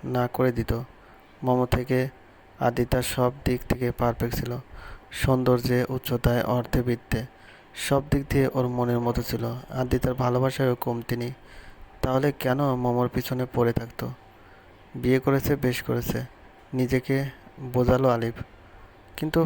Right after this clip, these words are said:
পুরানো মায়াটা কোথাও থেকে একটা সজোরে টান দিল ওকে দেখার পর। বুঝতে পারলো এখনও কোথাও ওর প্রতি থাকা মায়া গোপন রয়ে গেছে, যা শুধু মমকে ঘিরেই। শরবত খেয়ে আদি তার রুমে চলে গেল।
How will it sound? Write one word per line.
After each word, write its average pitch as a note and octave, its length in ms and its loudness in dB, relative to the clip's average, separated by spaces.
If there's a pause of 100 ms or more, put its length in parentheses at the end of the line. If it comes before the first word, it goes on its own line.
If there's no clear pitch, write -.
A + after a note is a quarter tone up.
পুরানো C3 340 4
মায়াটা B2+ 600 2 (200)
কোথাও C3+ 320 -2
থেকে C3 260 -2
একটা B2+ 400 0 (500)
সজোরে B2 600 2
টান A#2+ 260 -2
দিল B2 180 0
ওকে A#2+ 280 0
দেখার A#2 340 -2
পর। A#2+ 180 -4 (600)
বুঝতে B2+ 280 0
পারলো C3+ 260 4
এখনও B2+ 340 0
কোথাও B2+ 340 -2
ওর A#2+ 120 0
প্রতি B2 420 -4 (460)
থাকা B2 280 0
মায়া B2 320 4
গোপন A#2 440 -4
রয়ে A#2+ 200 0
গেছে, B2+ 320 -4 (540)
যা C3 140 4
শুধু C#3+ 320 2 (220)
মমকে B2 460 -2
ঘিরেই। A#2+ 360 -2 (560)
শরবত C3 480 2
খেয়ে C#3 300 2
আদি A#2+ 380 0
তার B2+ 160 0 (540)
রুমে B2+ 260 2
চলে A#2 280 2
গেল। A#2 220 0